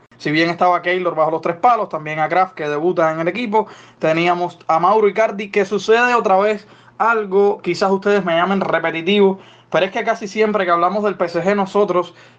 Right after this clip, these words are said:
tengo yo esa chispita personal con Icardi, porque es otro momento, quizás también es un poco temprano para juzgarlo, en el hecho de que está apenas comenzando la temporada, y es súper duro y quizás un poco prejuicioso de mi parte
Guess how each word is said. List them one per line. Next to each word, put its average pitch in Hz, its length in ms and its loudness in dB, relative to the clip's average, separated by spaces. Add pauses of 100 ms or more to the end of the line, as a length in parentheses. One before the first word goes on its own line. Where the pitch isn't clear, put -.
tengo 208 360 2
yo 208 340 4
esa 202 420 -2
chispita 185 680 0
personal 180 640 -2
con 196 180 -2
Icardi, 185 500 0 (320)
porque 175 300 0
es 208 180 -4
otro 233 320 0
momento, 202 680 -2
quizás 180 540 -2
también 170 280 0
es 190 60 0
un 202 140 -2
poco 214 240 0
temprano 185 420 -2
para 175 160 -4
juzgarlo, 180 520 -2 (300)
en 160 140 -2
el 160 120 0
hecho 180 200 0
de 214 80 2
que 170 80 -4
está 165 300 2
apenas 185 500 -2
comenzando 165 520 -2
la 190 100 2
temporada, 170 580 0 (440)
y 160 260 0
es 185 280 0
súper 170 720 -2
duro 160 600 2
y 151 100 -6
quizás 151 300 0
un 190 120 -8
poco 185 300 2
prejuicioso 160 640 0
de 156 80 -6
mi 143 60 -12
parte 180 360 -2